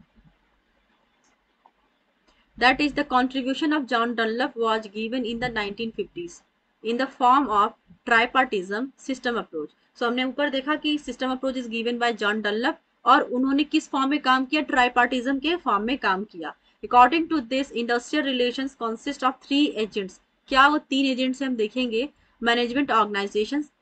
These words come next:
So जॉन डनलप के according मैंने, अ, सिस्टम अप्रोच के अंदर उन्होंने देखा मैनेजमेंट ऑर्गेनाइजेशन। सबसे पहले उन्होंने फोकस किया मैनेजमेंट ऑर्गेनाइजेशन पे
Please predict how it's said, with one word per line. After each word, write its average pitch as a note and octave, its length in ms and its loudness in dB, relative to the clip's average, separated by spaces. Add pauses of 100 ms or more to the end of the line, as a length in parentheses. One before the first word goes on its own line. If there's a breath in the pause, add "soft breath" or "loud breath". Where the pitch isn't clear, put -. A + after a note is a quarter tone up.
(160)
So A#3+ 60 4
जॉन B3 280 4
डनलप C#4+ 360 2
के D4 60 0
according B3+ 380 2
मैंने, A#3 180 0
अ, D4+ 280 -2
सिस्टम C4 340 -6
अप्रोच B3+ 320 -2
के C4 60 -4
अंदर A#3+ 180 -4
उन्होंने A#3+ 280 -4
देखा B3 420 0 (380)
मैनेजमेंट A#3+ 540 2
ऑर्गेनाइजेशन। G#3+ 640 0
सबसे C#4 300 -4
पहले C4+ 180 0
उन्होंने B3+ 220 -2
फोकस B3 360 -4
किया C#4+ 160 -2
मैनेजमेंट B3 500 -2
ऑर्गेनाइजेशन F#3+ 640 -4
पे D3 180 -12